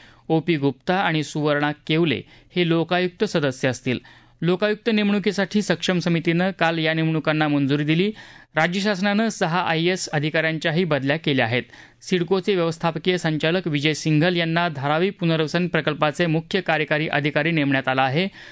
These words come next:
तर त्यांच्या जागी एमएमआरडीएचे अतिरिक्त महानगर आयुक्त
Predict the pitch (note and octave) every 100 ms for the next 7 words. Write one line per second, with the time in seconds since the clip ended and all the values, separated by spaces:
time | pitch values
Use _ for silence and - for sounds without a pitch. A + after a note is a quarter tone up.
0 | - - D#3+ E3+ F3 F#3 D#3 D#3+ D3+ A2+
1 | - - _ _ - G3+ G#3+ G#3 G3 G3
2 | F#3+ G#3+ F#3+ E3+ F3 F3 F3+ D3 D#3+ D#3+
3 | F#3 D3 E3+ F3 C#3